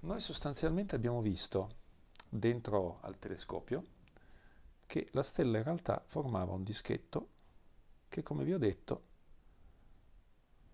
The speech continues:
non ha nulla a che fare con la vera forma della stella. Ok? Quindi attorno a questo dischetto ci sono degli anelli che sono concentrici,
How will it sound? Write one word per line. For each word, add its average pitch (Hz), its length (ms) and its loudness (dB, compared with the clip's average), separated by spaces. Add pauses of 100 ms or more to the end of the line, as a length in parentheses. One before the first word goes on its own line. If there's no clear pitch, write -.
(540)
non 139 180 -4
ha - 140 -2
nulla 139 260 0
a 95 40 -2
che - 120 2
fare 76 380 0 (100)
con - 160 -4
la 123 80 0
vera 117 180 4
forma 92 360 0
della 90 180 -4
stella. - 500 -4 (1000)
Ok? 151 280 -4 (460)
Quindi 107 240 2
attorno 120 320 2
a 107 40 0
questo 127 280 0
dischetto - 640 -2 (240)
ci - 140 -12
sono 123 240 -2
degli 101 200 2
anelli 120 460 0 (1800)
che - 180 -6 (300)
sono 98 260 -6
concentrici, - 760 -8